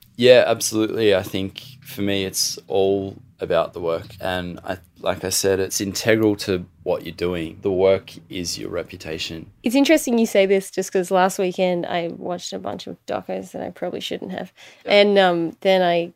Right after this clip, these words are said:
Speaker 2: got really into this idea of performative authenticity.
Speaker 1: Yeah.
Speaker 2: And there's this thing about trying to be authentic and be an artist or whatever, you know, in the creative field. But then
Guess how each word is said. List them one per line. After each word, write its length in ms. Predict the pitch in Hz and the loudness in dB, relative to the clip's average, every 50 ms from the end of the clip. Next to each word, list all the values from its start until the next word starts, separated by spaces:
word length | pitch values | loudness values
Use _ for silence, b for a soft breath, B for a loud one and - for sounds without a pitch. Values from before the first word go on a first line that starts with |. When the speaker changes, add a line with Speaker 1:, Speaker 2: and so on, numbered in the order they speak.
| _ | _
Speaker 2:
got 220 | - 190 165 156 - | 0 0 0 0 0
really 340 | 170 175 175 165 160 147 - | -2 -2 -2 -2 -2 -2 -4
into 220 | 170 175 - 180 165 | -4 -4 -4 -4 -4
this 180 | 165 160 - | -4 -4 -4
idea 580 | 165 156 160 156 - 165 156 156 156 156 156 156 | -6 -6 -6 -6 -8 -8 -6 -4 -4 -4 -4 -6
of 160 | 156 - _ - | -8 -10 _ -14
performative 680 | - 185 - - 170 160 165 165 160 165 156 156 - - - | -14 -10 -4 -2 -2 0 0 0 -2 -2 -4 -4 -6 -8 -6
authenticity. 880 | 156 170 165 - 165 156 160 - - 180 - 208 208 247 262 285 294 - b b b b b | -6 -6 -4 -6 -8 -8 -8 -8 -8 -8 -6 -4 -2 0 0 0 -2 -4 b b b b b
Speaker 1:
Yeah. 160 | - - - - - | -12 -12 -10 -6 -2
Speaker 2:
And 460 | 190 190 185 180 180 175 170 156 - - _ _ _ - | 2 2 4 4 2 0 0 -2 -6 -12 _ _ _ 2
there's 180 | 247 240 226 | 4 4 4
this 200 | 226 233 226 - | 4 0 0 -2
thing 320 | - - 277 277 262 254 247 | -4 0 4 6 6 6 6
about 300 | 233 202 196 180 170 - | 4 4 4 2 2 0
trying 260 | - - 185 180 180 | -2 0 0 2 2
to 60 | 180 | 0
be 200 | 170 170 175 175 165 | 0 0 -2 -2 -2
authentic 760 | 160 170 - - 196 190 190 190 - 196 185 180 180 175 - | -2 -4 -4 -4 -2 -2 -2 -2 0 2 2 2 2 0 -4
and 200 | 175 175 165 165 | -8 -10 -10 -8
be 100 | 151 156 | -8 -8
an 100 | 165 175 | -6 -6
artist 460 | 165 165 170 170 170 165 160 - - - | -4 -2 -2 -2 -2 -4 -4 -8 -8 -8
or 80 | 160 | -8
whatever, 420 | 160 165 170 165 170 165 160 156 - _ - _ _ - | -8 -6 -4 -4 -4 -4 -6 -8 -12 _ -20 _ _ -8
you 80 | 202 185 | -4 -4
know, 260 | 180 170 165 160 151 _ _ _ _ - | -2 -4 -4 -6 -12 _ _ _ _ -6
in 120 | 202 190 | -4 -2
the 80 | 185 180 | -2 -2
creative 400 | - - 180 180 175 175 170 170 | -4 -4 -4 -4 -2 -2 -4 -8
field. 800 | - - - - - - - 220 208 196 185 175 175 175 175 - b b b b b b | -10 -20 -20 -20 -16 -8 -4 0 2 4 4 4 4 2 0 -4 b b b b b b
But 200 | b 196 190 - | b -6 -4 -2
then 400 | - 247 247 247 247 247 240 226 | -2 0 2 2 2 2 0 0